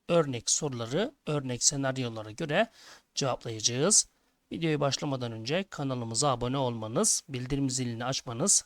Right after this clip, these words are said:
sizin yararınıza olacaktır. Evet, derslerimizle ilgili arkadaşlar bir iki örnek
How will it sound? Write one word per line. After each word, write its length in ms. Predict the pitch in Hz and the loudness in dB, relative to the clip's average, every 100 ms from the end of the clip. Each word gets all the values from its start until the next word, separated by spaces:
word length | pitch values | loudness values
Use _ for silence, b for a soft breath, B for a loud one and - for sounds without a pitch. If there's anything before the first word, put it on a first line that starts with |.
| - | -2
sizin 420 | - 139 139 170 | -4 0 -2 -2
yararınıza 540 | 143 123 113 113 113 117 | -4 -4 -2 -4 -4 -4
olacaktır. 640 | 113 117 143 - 180 - _ b b b b b b _ _ _ _ _ - | -2 -2 -2 0 -2 -2 _ b b b b b b _ _ _ _ _ 0
Evet, 260 | 190 139 - | 2 2 2
derslerimizle 560 | 190 - 196 196 180 | 4 4 0 -2 -2
ilgili 280 | 180 160 160 | -2 0 2
arkadaşlar 680 | 151 143 139 127 196 233 - _ 170 | 2 2 -2 0 0 0 -2 _ -6
bir 220 | 147 - | -6 -6
iki 320 | 156 - 175 | -10 -6 -6
örnek 640 | 160 139 135 156 196 - | -2 -2 0 0 0 -4